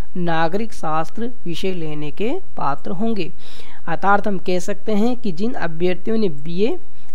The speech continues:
अथवा एमए, यहाँ अथवा लगाया गया है,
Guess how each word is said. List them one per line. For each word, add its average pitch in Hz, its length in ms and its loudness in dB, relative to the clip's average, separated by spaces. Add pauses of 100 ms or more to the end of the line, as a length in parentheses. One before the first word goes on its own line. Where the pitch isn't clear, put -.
अथवा 214 380 0 (220)
एमए, 247 340 2 (120)
यहाँ 165 560 0
अथवा 208 240 0
लगाया 180 340 0
गया 190 200 0
है, 247 180 0